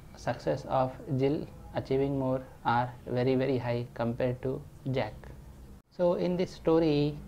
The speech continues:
we can see both Jack and Jill, both of them have the willingness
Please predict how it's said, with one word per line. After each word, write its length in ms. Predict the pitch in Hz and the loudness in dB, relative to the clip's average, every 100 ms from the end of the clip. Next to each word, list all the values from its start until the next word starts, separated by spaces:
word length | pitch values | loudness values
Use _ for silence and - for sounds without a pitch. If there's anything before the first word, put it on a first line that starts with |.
| - - | -14 -8
we 80 | 156 | -4
can 180 | 147 165 | 0 0
see 340 | 160 160 156 147 - - - | 2 2 2 -2 -10 -18 -8
both 340 | - 135 156 - - 127 | 2 6 6 6 0 0
Jack 280 | 147 147 - | 2 0 -2
and 240 | 143 143 | 0 2
Jill, 160 | 143 135 | 2 2
both 300 | 127 131 147 | 2 4 4
of 160 | 143 | 2
them 180 | 147 143 | 2 0
have 400 | 127 143 147 - | -2 -4 -2 2
the 140 | 135 | 4
willingness 640 | 127 127 135 147 147 147 - | 4 4 4 2 0 -2 -8